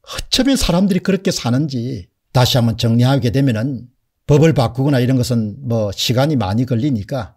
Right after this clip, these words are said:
현행 법을 제대로 지키라는 것을 선거관리위원회 측에 지금부터라도 요구를 해야 되죠. 유월 일일 날 가까이 되면은 또 시간이 없다. 큐알 코드 또 사용해야 된다. 그럼 또 조작질 할 거 아닙니까?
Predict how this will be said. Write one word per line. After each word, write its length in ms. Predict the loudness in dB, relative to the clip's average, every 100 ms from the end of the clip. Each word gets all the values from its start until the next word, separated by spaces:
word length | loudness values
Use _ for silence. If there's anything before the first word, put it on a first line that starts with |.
| _
현행 380 | -2 2 2 2
법을 240 | 2 2
제대로 260 | 2 2 0
지키라는 480 | -2 -4 -2 -2 -2
것을 400 | -4 -4 -4 -6 _ _ -8
선거관리위원회 840 | 0 2 2 2 2 0 0 -2
측에 240 | -4 -4
지금부터라도 680 | -2 0 0 -2 -4 -4 -4
요구를 340 | -4 -2 -2 0
해야 140 | 0
되죠. 340 | -2 -6 -10 -14 _ -4
유월 200 | 2 4
일일 140 | 4 2
날 100 | 2
가까이 420 | 0 0 0 0
되면은 500 | 0 0 0 -2 -2
또 80 | -4
시간이 420 | -4 -2 0 0
없다. 380 | -2 -2 -4 -6 _ -6
큐알 240 | 0 2
코드 180 | 2 -2
또 120 | -2
사용해야 420 | -2 -2 0 0 -2
된다. 220 | -2 -2
그럼 160 | -2 -2
또 120 | -2
조작질 420 | 0 0 0 -2
할 160 | -4 -4
거 100 | -4
아닙니까? 580 | -6 -6 -8 -10 -12